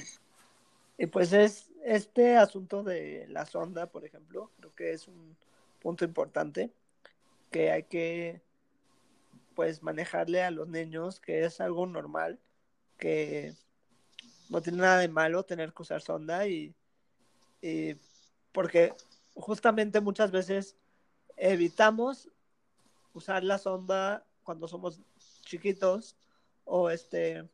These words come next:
o, o, pues, retrasamos la ida al baño muchas veces para no tener que usar la sonda en lugares públicos y eso nos puede traer problemas, pues,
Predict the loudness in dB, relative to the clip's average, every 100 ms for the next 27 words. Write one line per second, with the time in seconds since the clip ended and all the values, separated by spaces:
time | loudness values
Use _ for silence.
0 | _ _ _ _ _ _ _ _ -20 _
1 | _ _ _ _ _ 6 6 4 -2 -2
2 | 0 -2 -2 -4 -8 _ _ _ -10 -6
3 | -6 -4 -6 -6 -8 -8 -12 -8 -6 -6
4 | -8 -10 -12 -16 -10 -8 -8 -8 -10 -12
5 | -20 -20 -20 -20 -20 -6 -2 -2 -4 -4
6 | -4 -4 -8 _ -10 -6 -6 -8 -4 -4
7 | -2 -4 -2 -6 -2 -2 -2 -8 _ -20
8 | -20 _ _ _ -6 -6 -6 -2 2 2
9 | 2 0 -2 0 2 0 -2 0 2 0
10 | -4 -4 -2 -2 0 -2 -4 -6 -4 -4
11 | -4 -6 -6 -10 -20 _ _ _ _ _
12 | _ -4 -2 -2 -4 -14